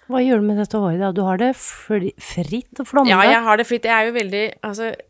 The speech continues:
Speaker 2: jeg har en venninne som sier at jeg kaster på håret og setter opp og tar håret mitt ned igjen. Jeg har sånn hår som jeg kan sette opp i flette og topp uten strikk. Det bare s-, sitter, fordi det er litt krøllete og ikke så tjukt og tungt. Ehm, så jeg bru-,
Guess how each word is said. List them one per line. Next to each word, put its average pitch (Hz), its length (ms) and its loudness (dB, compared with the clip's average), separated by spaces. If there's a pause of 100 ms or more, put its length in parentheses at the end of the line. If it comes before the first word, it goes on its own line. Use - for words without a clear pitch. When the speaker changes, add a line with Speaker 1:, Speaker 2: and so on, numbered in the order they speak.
Speaker 2:
jeg 214 160 -6
har 214 80 -4
en 202 80 -6
venninne 196 280 -4
som 190 120 -8
sier 185 220 -6
at 185 100 -8
jeg 190 120 -14
kaster - 520 -10
på 196 140 -8
håret 160 340 -6
og - 60 -8
setter 175 500 -10
opp 185 160 -12
og - 80 -16
tar 185 160 -10
håret 165 240 -6
mitt 180 160 -8
ned 147 380 -8
igjen. 190 180 -6 (240)
Jeg 185 140 -10
har 180 80 -6
sånn 185 100 -6
hår 165 160 -8
som 165 80 -10
jeg 170 140 -10
kan 175 220 -8
sette - 360 -14
opp - 240 -14
i 160 80 -6 (160)
flette - 560 -14
og - 80 -20
topp - 220 -18 (1120)
uten 180 160 -6
strikk. - 460 -8
Det - 100 -10
bare 175 160 -2
s-, - 160 -10 (160)
sitter, 180 460 -10 (220)
fordi 196 120 -10
det 185 80 -8
er 170 140 -6
litt 170 80 -14 (100)
krøllete 165 460 -8
og 160 160 -8
ikke - 140 -16
så 160 160 -10 (200)
tjukt - 300 -14
og - 80 -14
tungt. - 340 -14
Ehm, 185 560 -8
så 208 160 -4
jeg 196 160 -4
bru-, 208 300 -4